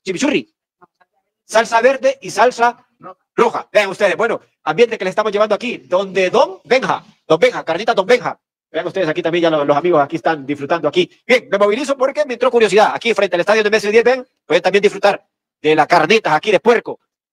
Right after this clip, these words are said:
llevándoles detalles desde aquí, desde las afueras del estadio Nemesio diez. Me voy a ir despidiendo, saludándoles a todos los que han estado conectados con nosotros por todos estos, eh, detalles y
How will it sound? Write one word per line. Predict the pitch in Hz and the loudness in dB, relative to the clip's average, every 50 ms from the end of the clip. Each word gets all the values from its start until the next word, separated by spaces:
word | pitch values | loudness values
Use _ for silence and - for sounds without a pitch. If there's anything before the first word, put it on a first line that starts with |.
| _ _ | _ _
llevándoles | 143 170 202 208 208 185 180 | 0 0 2 2 2 0 2
detalles | 165 180 - 220 208 190 165 151 | 0 2 2 2 2 2 0 -4
desde | 170 170 170 | -4 -4 -4
aquí, | 170 254 240 185 - _ _ _ _ _ _ _ - | -2 -2 -4 -4 -6 _ _ _ _ _ _ _ -8
desde | 208 202 214 | -4 -2 -2
las | 214 196 | 0 0
afueras | 226 226 285 277 254 | 0 -2 0 0 0
del | 247 240 226 | 2 0 0
estadio | - 269 269 262 | 2 2 2 2
Nemesio | 247 247 269 277 - 247 254 | 0 0 0 2 2 2 4
diez. | 277 277 226 - _ _ _ | 4 2 2 0 _ _ _
Me | 208 240 | -4 0
voy | 262 269 | 2 2
a | 262 | 4
ir | 247 | 2
despidiendo, | 254 240 - 247 240 277 277 254 220 214 196 - | 2 -2 -2 -2 0 0 0 2 2 0 0 0
saludándoles | - 190 190 208 233 226 240 226 202 | -2 -2 0 0 0 2 2 0 0
a | 196 | 2
todos | - 226 226 208 | 2 2 4 4
los | 196 175 | 2 0
que | 226 | 0
han | 214 | -4
estado | 190 - 220 220 202 | 0 0 0 2 2
conectados | 196 190 185 - 214 214 202 - | 0 -2 -2 2 2 2 4 2
con | 202 185 | 0 -6
nosotros | 190 - 233 254 - 233 226 233 - - _ _ _ _ _ _ _ | -4 -2 -2 -2 0 0 -2 -2 -4 -6 _ _ _ _ _ _ _
por | - 180 180 | -2 -2 0
todos | - 220 220 180 220 | 2 0 0 0 0
estos, | 220 - 220 202 196 180 | 0 2 2 2 4 4
eh, | 190 185 | 4 4
detalles | 175 202 202 - 285 262 247 247 247 226 - _ - - _ _ _ _ _ _ _ _ _ _ _ | 4 2 0 2 2 2 4 4 4 2 0 _ -18 -20 _ _ _ _ _ _ _ _ _ _ _
y | - 247 269 269 247 - - | 0 0 0 0 -4 -10 -18